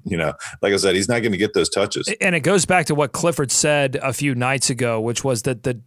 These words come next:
Speaker 2: devel-, or he said it, uh, upon his, his first, uh, meeting with the media when, when he was, uh, set to return, uh, to coaching. He said that Jeremy Lamb's development had an effect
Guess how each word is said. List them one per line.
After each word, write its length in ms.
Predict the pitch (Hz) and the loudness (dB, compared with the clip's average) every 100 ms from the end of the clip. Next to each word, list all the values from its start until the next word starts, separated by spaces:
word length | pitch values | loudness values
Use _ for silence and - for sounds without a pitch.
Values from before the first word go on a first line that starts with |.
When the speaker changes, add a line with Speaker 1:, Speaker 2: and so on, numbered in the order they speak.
| _ | _
Speaker 2:
devel-, 360 | 139 120 135 143 | -4 -2 -2 0
or 180 | 131 135 | 0 0
he 60 | |
said 240 | 117 170 147 | 2 2 0
it, 260 | 120 - | -2 -2
uh, 200 | 139 123 120 | 0 0 -4
upon 320 | - 151 147 | -4 -2 -2
his, 400 | 127 104 - - _ _ _ _ | -2 -2 -4 -8 _ _ _ _
his 240 | 113 131 | -4 -4
first, 580 | - 151 147 - - - - | 0 0 2 0 -4 -8 -6
uh, 220 | 123 110 | -4 -4
meeting 280 | 110 135 127 | -2 -2 0
with 100 | 117 | -2
the 60 | 110 | -2
media 440 | 120 123 113 104 | -2 -2 0 -2
when, 320 | 101 104 107 | -2 -6 -6
when 140 | 113 107 | -8 -6
he 140 | 113 | -4
was, 400 | 110 101 - - - | -4 -2 -2 -4 -6
uh, 140 | 107 | -4
set 220 | - 131 | 0 0
to 100 | 113 | -2
return, 540 | 110 - 123 117 104 - _ | -4 -2 -2 -2 -6 -10 _
uh, 100 | - 98 | -12 -10
to 100 | 107 | -8
coaching. 480 | - 127 117 95 87 - - _ _ _ | -4 -2 -2 -8 -12 -20 -20 _ _ _
He 160 | 139 | -2
said 540 | 139 - 160 147 131 - _ _ _ _ _ - | 2 4 4 4 2 -6 _ _ _ _ _ -6
that 200 | 123 120 | -4 -2
Jeremy 440 | 101 143 196 202 | 2 4 4 2
Lamb's 440 | 143 139 151 151 113 | 2 2 2 0 0
development 800 | 131 110 147 160 101 110 104 | -2 0 0 0 -2 -4 -6
had 300 | - 120 135 | -6 -2 0
an 80 | 151 | 0
effect 680 | 147 - 139 120 110 - - | -2 -2 0 0 -2 -4 -4